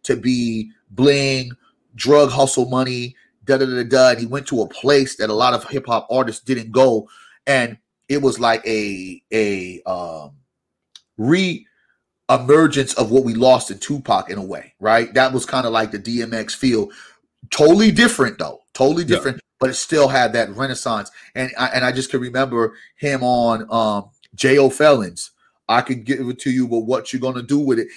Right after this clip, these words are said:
Speaker 1: It's just D M X <laughs> came with that. Ah,
Speaker 2: Yeah,
Speaker 1: and
Speaker 2: it, I think
Speaker 1: man.
Speaker 2: people, context for, for some people is, so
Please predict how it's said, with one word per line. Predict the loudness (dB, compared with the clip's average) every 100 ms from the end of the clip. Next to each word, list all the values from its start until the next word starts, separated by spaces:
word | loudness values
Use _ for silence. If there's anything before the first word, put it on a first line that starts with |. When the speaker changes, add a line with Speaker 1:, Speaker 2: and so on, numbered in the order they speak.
| 0
Speaker 1:
It's | 0 2
just | 0 0 -2
D | 2 2
M | 2 2
X | 0 -2
<laughs> | 0
came | 2 2 2
with | 0 0
that. | 4 4 2 -4 -6
Ah, | 2 6 6 6 4 -2 -2
Speaker 2:
Yeah, | 0 4 4 2
Speaker 1:
and | -2 -10 -14
Speaker 2:
it, | -14 -10
I | -4 -2
think | -2 -2 0
Speaker 1:
man. | 0
Speaker 2:
people, | 2 2 0 _ -12 -12
context | -2 0 0 0 2 2 0 -10 -18 _ _
for, | -8 -6
for | -6 -8 -2
some | -2 0
people | -2 -2 -4 -6 -12 _ _ -6
is, | -6 -6
so | 0 2 4 2 -2